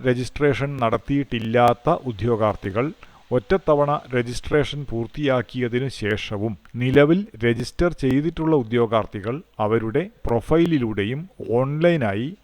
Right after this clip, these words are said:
പരീക്ഷാ ബോർഡിൻ്റെ വെബ്സൈറ്റിലൂടെ അപേക്ഷ സമർപ്പിക്കേണ്ടതാണ്. വെബ്സൈറ്റ് അഡ്രസ്സ് ഡബ്ല്യു ഡബ്ല്യു ഡബ്ല്യു ഡോട്ട് സി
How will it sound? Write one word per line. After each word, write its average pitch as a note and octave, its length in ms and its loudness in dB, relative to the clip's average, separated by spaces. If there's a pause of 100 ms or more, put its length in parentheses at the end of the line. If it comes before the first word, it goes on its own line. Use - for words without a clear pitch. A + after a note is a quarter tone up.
(100)
പരീക്ഷാ C#3 480 -2 (100)
ബോർഡിൻ്റെ G#2 420 -2 (460)
വെബ്സൈറ്റിലൂടെ A#2+ 840 0 (220)
അപേക്ഷ A2 360 2 (220)
സമർപ്പിക്കേണ്ടതാണ്. G2+ 920 -8 (300)
വെബ്സൈറ്റ് B2 480 4
അഡ്രസ്സ് G#2 420 -2 (280)
ഡബ്ല്യു A2+ 340 -2 (100)
ഡബ്ല്യു G#2+ 380 -2
ഡബ്ല്യു G#2+ 400 -2
ഡോട്ട് D3 260 0 (380)
സി B2+ 180 -2